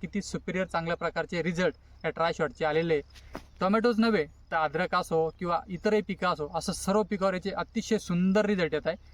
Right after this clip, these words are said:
हा मार्केटमध्ये प्रोडक्ट अव्हेलेबल झालेला आहे. सुदर्शन कंपनीचा ट्राय शॉट नावाने हा प्रोडक्ट येतो. तुम्ही मार्केटमध्ये कोणत्याही दुकानदाराकडून हा प्रोडक्ट परचेस करू शकता आपल्या जवळपासच्या मार्केटमधून.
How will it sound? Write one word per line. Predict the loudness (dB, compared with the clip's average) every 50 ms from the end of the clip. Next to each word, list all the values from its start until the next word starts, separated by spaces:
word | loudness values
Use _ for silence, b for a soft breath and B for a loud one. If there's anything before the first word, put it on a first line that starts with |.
| b b -2
हा | 0
मार्केटमध्ये | 2 4 2 2 0 -4 -4 -2 -2 -2 -2
प्रोडक्ट | -2 -2 -2 -2 -2 0
अव्हेलेबल | 0 2 2 2 2 2 0 0 0
झालेला | 0 2 2 2 2
आहे. | 2 0
सुदर्शन | -4 -6 -4 -2 0 0 -2 0 0 -2 -2
कंपनीचा | -2 -4 -4 -4 -4 -4 -4 -4 -4
ट्राय | -4 0 0 0 0
शॉट | 0 -2 -4 -2 0
नावाने | 0 0 2 0
हा | -2
प्रोडक्ट | -2 -2 -2 -2 -2 -4 -4
येतो. | -6 -4 -4 -4 -6 b b b b b b -8
तुम्ही | -6 -4 -4 0
मार्केटमध्ये | 0 0 0 0 -2 -4 -4 -4 -4 -4
कोणत्याही | -6 -4 -6 -4 -4 -4 -6
दुकानदाराकडून | -6 -6 -6 -6 -2 0 0 0 0 -2 -4 -6
हा | -4
प्रोडक्ट | -2 -2 -2 -2 -2 -2
परचेस | -4 -4 -2 -4 -4 -6 -4
करू | -6 -6 -4
शकता | -4 -6 -6 -4 -4
आपल्या | -2 -2 -2 -2 -2 0
जवळपासच्या | 0 0 0 -2 -4 -6 -4 -4 -4
मार्केटमधून. | -4 -4 -4 -6 -6 -6 -4 -4 -4 -4